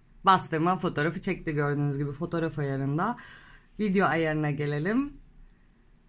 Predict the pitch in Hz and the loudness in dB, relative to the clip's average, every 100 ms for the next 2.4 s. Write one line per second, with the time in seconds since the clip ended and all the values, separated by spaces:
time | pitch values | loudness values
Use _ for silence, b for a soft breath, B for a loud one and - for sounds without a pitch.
0 | b b b b b _ - 165 165 156 | b b b b b _ -6 -2 -2 -4
1 | 175 160 143 180 202 156 160 - 151 139 | -6 -4 -2 -2 -2 -4 -6 -4 -2 -2
2 | 156 185 233 | -2 -2 -2